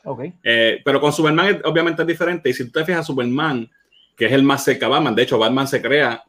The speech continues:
Speaker 2: porque D C Comics ve el, el, el éxito que estaba teniendo Superman y dice, "Vamos a hacer otro superhéroe". Eh,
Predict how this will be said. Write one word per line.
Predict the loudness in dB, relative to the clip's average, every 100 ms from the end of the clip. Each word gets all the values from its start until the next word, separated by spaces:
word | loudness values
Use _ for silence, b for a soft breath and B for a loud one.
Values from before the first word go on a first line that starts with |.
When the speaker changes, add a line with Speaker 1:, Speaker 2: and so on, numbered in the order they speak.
| _ -6
Speaker 2:
porque | -4 -2 -2 0
D | -2 -4
C | -4
Comics | -2 -2 0
ve | 0
el, | 0 0
el, | -2 -2 -2 -2
el | -2
éxito | -2 -4 -6
que |
estaba | -4 -4 -4
teniendo | -6 -6
Superman | -6 -4 -4
y |
dice, | -4 -4
"Vamos | -4 -6
a |
hacer | -4 -4
otro | -4 -8
superhéroe". | -6 -4 -2 -4 -8 b b b b _
Eh, | 0 2 4 4 2